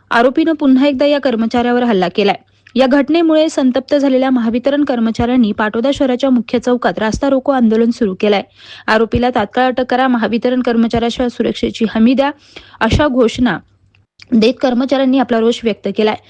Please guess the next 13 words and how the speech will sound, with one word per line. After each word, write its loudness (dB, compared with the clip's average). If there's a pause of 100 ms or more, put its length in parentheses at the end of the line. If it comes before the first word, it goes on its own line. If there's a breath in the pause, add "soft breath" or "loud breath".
(220 loud breath)
यावेळी 2
महावितरण 0
संघटनेचे 0
पदाधिकारी, -2
कर्मचाऱ्यांचे -2
सहकारी -2
आणि 0
स्थानिक 0
नागरिकही 0
मोठ्या 0
संख्येनं 0
उपस्थित -4
होते. -2